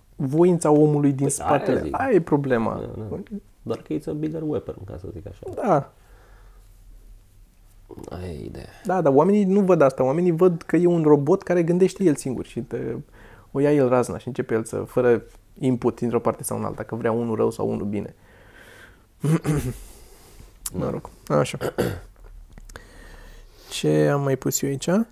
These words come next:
Speaker 1: Am un,
Speaker 2: Ce ai mai pus?
Speaker 1: uh, am un știațcă.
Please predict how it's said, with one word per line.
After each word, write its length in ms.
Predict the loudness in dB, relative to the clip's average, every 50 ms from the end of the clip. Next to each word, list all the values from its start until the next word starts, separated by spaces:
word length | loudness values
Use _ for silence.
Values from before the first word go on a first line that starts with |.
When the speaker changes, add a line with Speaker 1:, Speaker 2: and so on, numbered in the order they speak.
| _ _ -20 -20 -20 -20 -20 -20 -20 -20 -20 -20 -20 -20 -20 -20 -20 -20 -4
Speaker 1:
Am 240 | 2 4 6 6 6
un, 80 | 6 6
Speaker 2:
Ce 60 | 6
ai 60 | 4 4
mai 80 | 4
pus? 480 | 4 4 4 4 4 4 4 4 4 2
Speaker 1:
uh, 40 | 0 -4 -8 -8 -4 -2
am 100 | 0 0
un 60 | 0
știațcă. 460 | 2 4 4 4 4 2 -2 -6